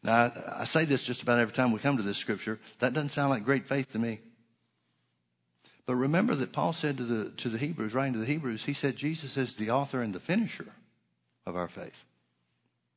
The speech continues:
All Jesus needs is for this guy to start down the right road.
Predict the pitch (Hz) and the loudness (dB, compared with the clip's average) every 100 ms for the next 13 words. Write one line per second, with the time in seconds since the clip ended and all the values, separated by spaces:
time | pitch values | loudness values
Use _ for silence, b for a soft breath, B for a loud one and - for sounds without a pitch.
0 | _ _ _ _ _ _ _ _ _ b | _ _ _ _ _ _ _ _ _ b
1 | b 185 196 180 196 135 147 160 160 123 | b 2 2 0 0 -4 -2 -2 -2 -6
2 | - 127 135 - 131 110 - 131 123 127 | -4 -4 -4 -2 -2 -4 -2 -4 -2 -2
3 | 131 113 107 131 127 120 131 120 | 0 -2 -2 -4 -4 -4 -4 -6